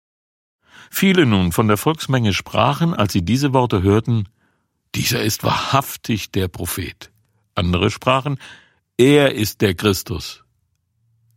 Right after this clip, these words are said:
Etliche aber sprachen: "Soll der Christus etwa aus Galiläa kommen? Spricht nicht die Schrift: ‚Aus der Nachkommenschaft Davids und aus dem Dorf Bethlehem, wo David war, soll der Christus kommen?‘"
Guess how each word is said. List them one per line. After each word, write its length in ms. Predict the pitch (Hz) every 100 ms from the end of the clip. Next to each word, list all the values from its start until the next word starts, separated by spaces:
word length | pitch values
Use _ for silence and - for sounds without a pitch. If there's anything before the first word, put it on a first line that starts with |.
| -
Etliche 580 | 120 - 160 151 160 156
aber 240 | 143 143
sprachen: 540 | - 143 139 127 131 - _ _ _ _ _ _ _ -
"Soll 240 | - 92
der 140 | 92
Christus 500 | 87 - 101 - 131
etwa 280 | - 131 113
aus 220 | 98 90
Galiläa 600 | - 87 85 80 92 123
kommen? 420 | 123 - 139 170 - _ _ _ _ _ - -
Spricht 440 | - 127 135 -
nicht 240 | 160 -
die 100 | 147
Schrift: 440 | - 123 151 - - - - _ -
‚Aus 180 | 104
der 120 | 101 85
Nachkommenschaft 920 | 85 120 - 139 123 117 - 101 -
Davids 500 | - 95 113 135 151
und 140 | 143 120
aus 160 | 98
dem 160 | - 98
Dorf 260 | 95 85 -
Bethlehem, 640 | 101 107 127 120 131 135
wo 120 | 120
David 440 | 92 90 104 123 101
war, 260 | 110 143
soll 200 | 139 139
der 100 | 135
Christus 460 | - 139 - 143 -
kommen?‘" 400 | 143 147 170